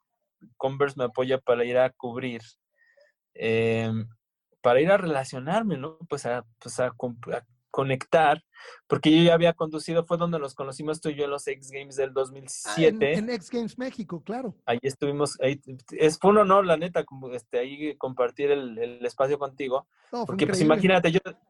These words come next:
Speaker 1: yo de venir, yo, yo de conducir eventos de skate y todo, que de repente así entras al Palacio de los Deportes y dices, "Guau". Y no, y vas al aire, y ya sabes toda la producción, entonces para mí era como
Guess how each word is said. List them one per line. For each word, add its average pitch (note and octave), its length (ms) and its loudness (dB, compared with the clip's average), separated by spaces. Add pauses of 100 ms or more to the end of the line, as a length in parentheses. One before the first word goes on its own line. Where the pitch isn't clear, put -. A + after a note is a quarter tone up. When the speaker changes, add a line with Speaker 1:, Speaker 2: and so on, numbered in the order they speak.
Speaker 1:
yo D3+ 160 4
de F#3 120 2
venir, D#3+ 420 0
yo, D#3 180 2
yo D3+ 160 0
de E3+ 280 2
conducir C3 420 -2
eventos D3+ 320 0
de B2+ 80 -4
skate C#3 460 -4
y B2+ 60 -20
todo, C3+ 280 0
que B2+ 100 -6
de B2 120 2
repente D3+ 420 0
así D3 260 0
entras D3+ 360 0
al B2+ 120 0
Palacio C3 360 0
de C3 80 -2
los B2 160 -2
Deportes C3 480 -6
y B2+ 40 -16
dices, B2 360 -12
"Guau". B2 800 -2 (680)
Y C#3+ 120 -2
no, G#3+ 200 8
y G3+ 80 6
vas G#3 220 2
al G#3 160 6
aire, G#3 340 4
y E3 100 -6
ya E3+ 120 2
sabes F3+ 240 -4
toda F#3 160 0
la F3 120 0
producción, C#3+ 480 -8
entonces D3+ 460 -10
para C3 220 4
mí C#3 240 -6
era D#3+ 180 2
como A#2+ 380 -6